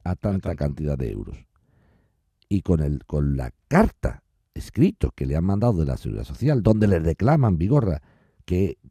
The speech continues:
Speaker 1: eh, devuelva ese dinero, dice, "Mire usted, ante el escrito recibido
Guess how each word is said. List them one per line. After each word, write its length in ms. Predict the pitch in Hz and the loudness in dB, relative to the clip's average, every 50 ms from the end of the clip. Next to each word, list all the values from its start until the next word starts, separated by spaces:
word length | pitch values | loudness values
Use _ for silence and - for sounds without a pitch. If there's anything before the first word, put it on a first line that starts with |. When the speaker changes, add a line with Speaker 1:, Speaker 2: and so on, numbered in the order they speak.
| - _ | -20 _
Speaker 1:
eh, 140 | - 82 80 | -6 -4 -2
devuelva 580 | 78 76 76 78 78 87 139 185 165 98 80 71 | 0 0 0 0 2 4 6 6 6 6 2 -2
ese 140 | 69 - 90 | -2 -2 -2
dinero, 260 | 101 120 139 156 147 | 0 2 2 4 2
dice, 180 | 120 - 60 57 | 2 0 -2 -6
"Mire 140 | - 90 90 78 | -6 -6 -6 -6
usted, 160 | - - - _ _ _ - _ - - - - - - _ _ _ | -8 -12 -20 _ _ _ -20 _ -20 -20 -20 -20 -20 -20 _ _ _
ante 320 | - 131 139 139 127 - 131 | 0 0 0 0 0 0 0
el 80 | 120 | 2
escrito 440 | 113 107 - - 208 208 - - 156 | 0 0 0 -2 -2 0 4 4 4
recibido 600 | 135 135 - - 95 101 113 113 85 73 58 - | 4 4 0 0 0 2 2 2 2 0 -2 -4